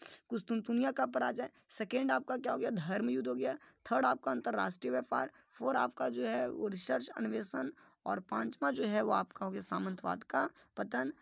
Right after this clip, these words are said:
यानी कि फ्यूडलिज्म व्यवस्था का अंत। चलिए अब इसको डील करते हैं, देखते हैं। ठीक है, इसको आप समझने का प्रयास कीजिए। ठीक है, इसका, इसका आंसर जो हम पीडीएफ़ में डाल देंगे,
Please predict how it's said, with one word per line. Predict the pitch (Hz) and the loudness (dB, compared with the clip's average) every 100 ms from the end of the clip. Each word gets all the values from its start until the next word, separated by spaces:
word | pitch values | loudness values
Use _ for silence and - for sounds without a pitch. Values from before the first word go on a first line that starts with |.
| _ _ _ | _ _ _
यानी | 208 233 | -4 -4
कि | - - | -6 -12
फ्यूडलिज्म | - 233 220 262 262 | -6 -2 0 -2 0
व्यवस्था | 240 208 185 - 202 | -2 0 -2 -2 -4
का | - - | -4 -6
अंत। | 143 131 - - _ - | -6 -8 -12 -20 _ -4
चलिए | 208 214 | -2 -2
अब | - 196 | -4 -6
इसको | - 202 | -4 -4
डील | 185 196 | -2 -2
करते | 202 190 | -4 -4
हैं, | 208 | -4
देखते | 190 - 202 | -6 -6 -6
हैं। | 202 247 _ _ _ _ _ _ _ _ _ _ _ - - - - | -6 -6 _ _ _ _ _ _ _ _ _ _ _ -20 -20 -18 -8
ठीक | 233 | -4
है, | 185 175 - | -4 -6 -10
इसको | 208 185 220 | -10 -6 -2
आप | 208 | -2
समझने | 190 196 185 208 | -2 -2 -2 -4
का | 202 190 | -4 -6
प्रयास | 196 196 196 | -4 -4 -4
कीजिए। | - 202 214 - _ _ - | -8 -8 -8 -12 _ _ -10
ठीक | 254 | -4
है, | 220 180 _ _ _ _ _ _ _ | -4 -6 _ _ _ _ _ _ _
इसका, | 220 - _ - - _ _ - | -12 -12 _ -12 -12 _ _ -6
इसका | 220 - 233 | -6 -2 -2
आंसर | 208 226 | 0 -2
जो | 226 | 0
हम | 208 226 | 0 0
पीडीएफ़ | 208 202 208 | 0 -2 -2
में | 214 | -2
डाल | 196 196 190 | 0 0 0
देंगे, | 196 220 | -4 -4